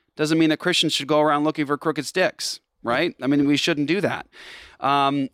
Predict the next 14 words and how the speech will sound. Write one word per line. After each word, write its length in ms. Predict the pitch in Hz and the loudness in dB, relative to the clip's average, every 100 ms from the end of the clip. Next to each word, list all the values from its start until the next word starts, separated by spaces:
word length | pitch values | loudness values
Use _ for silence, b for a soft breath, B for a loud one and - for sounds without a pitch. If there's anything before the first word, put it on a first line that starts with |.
| - | -6
and 200 | 143 143 | -2 0
so 280 | 160 147 135 | 2 2 2
this 240 | 127 160 | 0 -2
is 80 | 196 | 0
something 340 | 165 156 160 | 0 0 0
that 120 | 143 131 | 0 0
the 100 | 143 | -4
church 720 | - 151 156 147 - - - _ | -4 2 2 2 -2 -4 -4 _
has 340 | - 135 143 | -4 -2 -2
the 120 | 135 | 0
message 440 | 135 120 120 139 135 | 2 2 0 -2 -4
of 100 | 123 | -2
life 400 | 135 190 240 - _ _ _ | 0 0 -2 -8 _ _ _
for. 600 | - 147 104 71 - | -4 0 0 -2 -14